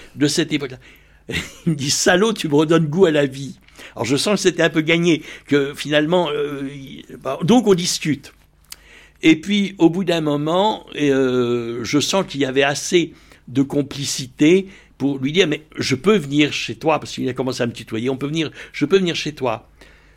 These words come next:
Puis il me dit, tu vas venir, euh, si tu viens avec les flics, je te signale, j'ai un couteau et je me poignarde. <laughs> Et à ce moment-là, j'éclate de rire, parce que ça, ça, ça durait déjà depuis au moins une heure,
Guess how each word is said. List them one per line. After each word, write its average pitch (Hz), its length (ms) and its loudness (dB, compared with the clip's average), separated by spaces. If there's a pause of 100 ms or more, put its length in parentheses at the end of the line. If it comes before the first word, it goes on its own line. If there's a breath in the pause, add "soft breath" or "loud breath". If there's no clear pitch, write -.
Puis 135 100 -2
il 151 40 2
me 170 60 -2
dit, 202 120 0
tu 185 120 0
vas 175 160 4
venir, 196 460 0 (100)
euh, 143 340 6
si 185 200 -2
tu 220 120 -2
viens 214 180 4
avec 180 260 2
les 156 100 6
flics, 202 520 -2 (420 soft breath)
je - 100 -12
te 156 100 0
signale, 165 460 2
j'ai 131 240 2
un 208 80 2
couteau 196 420 0
et 196 40 2
je 143 100 -2
me 185 160 4
poignarde. 113 720 -2 (1600 soft breath)
<laughs> - 300 -10
Et 185 60 0
à - 440 -6
ce - 120 -6
moment-là, 151 360 2 (240 loud breath)
j'éclate 131 440 0
de 120 100 2
rire, 110 320 2
parce - 160 -16
que 104 60 -10
ça, 120 200 -6
ça, 123 200 -4
ça 127 160 -4
durait 135 300 -2
déjà 107 260 -6
depuis - 180 -12
au 101 80 -4
moins 104 120 -6
une 139 160 -4
heure, 127 260 0